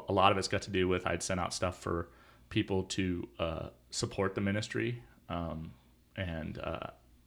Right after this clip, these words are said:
really not as much response back as I thought. And I was like, "Well, this is important work, and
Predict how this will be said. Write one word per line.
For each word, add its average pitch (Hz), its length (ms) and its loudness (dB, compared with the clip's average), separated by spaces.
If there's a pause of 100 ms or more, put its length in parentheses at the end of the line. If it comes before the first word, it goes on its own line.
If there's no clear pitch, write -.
(180)
really 120 640 6
not 113 280 8
as 107 120 2
much 107 220 2
response 98 400 -2
back 90 260 -2
as 92 140 -2
I 82 60 -4
thought. - 420 -6 (1000)
And 90 380 0
I 92 40 -4
was 98 120 -4
like, 87 180 -2
"Well, - 100 -8
this 180 280 -4
is 107 280 0
important 110 500 2
work, 139 420 4
and 87 300 -2